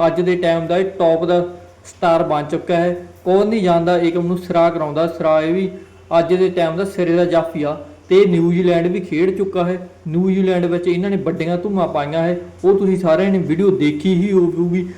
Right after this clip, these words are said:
ਉੱਥੇ ਇਹ ਵੀ ਸਿਰਾ ਕਰਾਉਂਦਾ ਹੈ। ਨਿਊਜ਼ੀਲੈਂਡ ਵਿੱਚ ਇਹਨਾਂ ਨੇ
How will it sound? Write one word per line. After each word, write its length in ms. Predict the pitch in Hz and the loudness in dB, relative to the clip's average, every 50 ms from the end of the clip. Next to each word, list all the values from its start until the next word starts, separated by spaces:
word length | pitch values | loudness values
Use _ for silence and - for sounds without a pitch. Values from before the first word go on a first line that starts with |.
| - - - - - | -18 -20 -12 -2 -2
ਉੱਥੇ 260 | 180 175 175 - 190 | 0 0 2 4 4
ਇਹ 260 | 185 175 180 185 202 | 6 6 6 4 4
ਵੀ 100 | 202 208 | 4 0
ਸਿਰਾ 340 | 190 185 - 175 156 160 165 | -2 -2 0 2 2 4 2
ਕਰਾਉਂਦਾ 400 | 165 - 165 151 147 143 147 151 | 2 0 -2 -2 -2 0 0 0
ਹੈ। 180 | 151 170 175 175 175 - - - - 160 | 0 0 -4 -4 -6 -12 -16 -14 -8 -6
ਨਿਊਜ਼ੀਲੈਂਡ 600 | 147 151 170 170 180 175 185 180 180 175 175 185 | -2 2 2 4 4 4 4 4 2 2 2 2
ਵਿੱਚ 220 | 170 170 165 170 | 2 2 2 2
ਇਹਨਾਂ 320 | 185 - 165 170 185 202 190 | 0 0 2 0 0 0 2
ਨੇ 100 | 190 | 0